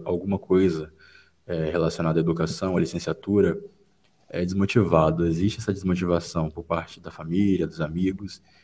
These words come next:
e assim, é uma coisa que às vezes machuca muito,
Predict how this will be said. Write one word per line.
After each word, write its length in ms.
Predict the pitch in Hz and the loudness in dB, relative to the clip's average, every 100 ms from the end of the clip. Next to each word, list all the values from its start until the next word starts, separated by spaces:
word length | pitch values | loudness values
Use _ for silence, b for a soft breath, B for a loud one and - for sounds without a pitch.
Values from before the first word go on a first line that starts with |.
| _ _ _ | _ _ _
e 140 | 90 | -2
assim, 300 | 92 - 95 | -2 -2 -6
é 40 | 87 | -4
uma 160 | 87 | -4
coisa 520 | 87 95 92 92 90 | -4 0 0 2 0
que 260 | 90 - 98 | -2 -6 -2
às 180 | 92 90 | -2 -2
vezes 260 | 95 98 | -4 -4
machuca 440 | 98 95 - 110 139 | -4 -4 -2 -2 2
muito, 420 | 139 143 - - | 4 4 2 -4